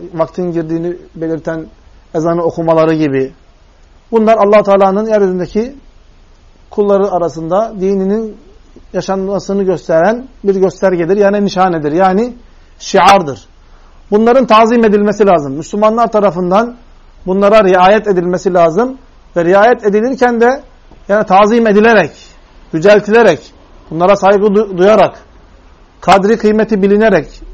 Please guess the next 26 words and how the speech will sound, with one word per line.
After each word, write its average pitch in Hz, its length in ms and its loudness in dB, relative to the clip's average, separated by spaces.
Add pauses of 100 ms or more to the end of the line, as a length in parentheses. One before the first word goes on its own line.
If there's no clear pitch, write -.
(140)
sınırında 220 640 0
durarak 214 500 2 (240)
yapılması 156 440 -6
gerekir. 127 440 -10 (2750)
Bu 247 160 0
da 285 160 6
kalbin 240 420 0
takvalı 240 520 2
olduğunu 220 240 2
gösterir. 139 580 -4 (1500)
Eğer 196 300 0
bir 214 80 -2
müminin 185 500 -6
kalbinde 175 440 -4
gerçekten 175 420 -6
takva 160 400 0
var 214 140 2
ise, 202 360 -4 (440)
bir 208 100 0
önceki 190 320 -2
ayette 175 360 0
de 170 40 -6
olduğu 165 260 -4
gibi 156 240 -6
Allah-u 202 260 -2
Teala'nın 196 460 -4